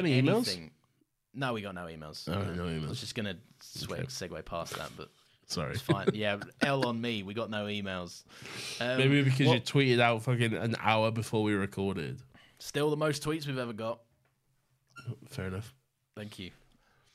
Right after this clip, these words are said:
Speaker 2: <laughs> Ratio for you. Um, <laughs> yeah, what we do at the end of every episode is we do little recommendations. Can be anything. It could be something we've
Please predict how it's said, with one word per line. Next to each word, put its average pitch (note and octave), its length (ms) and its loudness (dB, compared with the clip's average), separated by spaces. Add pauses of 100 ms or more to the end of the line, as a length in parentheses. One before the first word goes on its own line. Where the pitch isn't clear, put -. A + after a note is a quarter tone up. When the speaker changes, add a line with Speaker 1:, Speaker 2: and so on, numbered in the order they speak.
Speaker 2:
<laughs> B2+ 320 -2
Ratio C3+ 480 2
for A2+ 120 -8
you. G#2+ 240 -2 (400)
Um, C#3 340 4 (240)
<laughs> - 260 -20
yeah, C#3 220 0
what D3 160 -2
we D#3 60 -2
do D3 140 -2
at C#3 60 -2
the C3+ 100 -6
end C3 80 -8
of B2 80 -8
every A#2 360 -8
episode G#2+ 480 -6
is G2 200 -12
we G#2 80 -10
do A#2 180 -8
little B2 160 -6
recommendations. E3 720 -4
Can B2+ 140 -4
be B2+ 120 -2
anything. C#3 360 -4
It F#2 80 -16
could G#2 100 -12
be - 80 -14
something G#2+ 380 -8
we've A2+ 220 -8